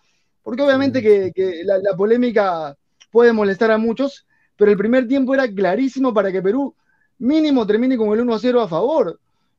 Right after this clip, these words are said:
Speaker 1: Yo creo que la Padula, de las dos que tuvo, tranquilamente esa de cabeza pudo anotar,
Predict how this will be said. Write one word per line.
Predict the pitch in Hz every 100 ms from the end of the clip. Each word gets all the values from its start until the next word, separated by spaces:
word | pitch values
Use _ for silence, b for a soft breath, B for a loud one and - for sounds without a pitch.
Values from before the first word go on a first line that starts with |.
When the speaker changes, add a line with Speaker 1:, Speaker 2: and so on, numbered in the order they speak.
| -
Speaker 1:
Yo | 226
creo | 254
que | 226 208 190 165 143 - - -
la | 202 185
Padula, | 196 247 262 254 233 _ _ _ _ _ _
de | 180
las | 196 190
dos | 254 277
que | 233
tuvo, | 202 277 254
tranquilamente | 175 190 240 240 240 247 214 240
esa | 240
de | 214
cabeza | 196 214 226 202
pudo | 233 233
anotar, | 196 202 254